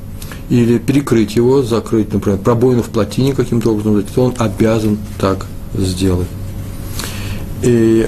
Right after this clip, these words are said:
а ещё мудрецы добавляют очень интересный случай, я уж приведу несколько случаев тоже, вот ещё один такой случай, что, э, отсюда же учим, что значит помочь, э, ближнему, также поступать с таки-, э, в таких же случаях с, с имуществом,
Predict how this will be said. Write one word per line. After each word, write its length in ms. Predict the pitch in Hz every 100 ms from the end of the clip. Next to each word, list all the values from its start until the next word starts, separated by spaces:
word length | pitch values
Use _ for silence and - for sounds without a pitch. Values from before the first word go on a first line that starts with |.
| -
а 140 | 117
ещё 220 | 113 190
мудрецы 320 | 220 185 180
добавляют 400 | 135 123 127 117
очень 180 | 131 143
интересный 340 | 139 135 123 120
случай, 440 | - 196 208 123
я 140 | 123
уж 60 | 110
приведу 280 | - 117 110
несколько 300 | 110 104 -
случаев 240 | 123 - -
тоже, 200 | 139 104
вот 160 | 104 - - -
ещё 180 | 110 135
один 140 | 117
такой 240 | 107 -
случай, 320 | 107 107 104 - - - - - -
что, 480 | - 131 123 120 -
э, 200 | 117 117
отсюда 400 | 120 123 180 170
же 100 | 113
учим, 340 | 120 131 131 107
что 120 | 104
значит 200 | 127 -
помочь, 460 | 104 113 113 104 - - - - - - - - -
э, 280 | 113 107 107
ближнему, 800 | 101 107 123 131 113 110 104 98 - - -
также 240 | 139 117
поступать 480 | - - - 127 113
с 240 | - -
таки-, 240 | - - -
э, 220 | 110 107 104
в 40 |
таких 240 | 113 120
же 60 | 107
случаях 360 | 113 107 110 101
с, 320 | - - - - - - - - - - - -
с 100 | -
имуществом, 580 | 117 120 - - 107